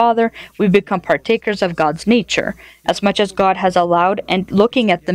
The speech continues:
measure of our faith, we already looked at the character, at the, at the qualities of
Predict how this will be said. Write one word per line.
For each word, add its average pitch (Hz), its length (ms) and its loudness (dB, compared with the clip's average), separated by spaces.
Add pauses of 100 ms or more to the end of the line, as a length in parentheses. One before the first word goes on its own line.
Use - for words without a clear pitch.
measure 175 240 0
of 170 120 -2
our 165 140 0
faith, 220 460 0
we 175 180 0
already 196 400 2
looked 170 380 0 (280)
at 190 140 0
the 190 100 -4 (100)
character, 214 380 0 (120)
at 180 120 2
the, 165 100 -4 (360)
at 190 140 -4
the 190 180 -6
qualities 208 440 2
of 165 120 -2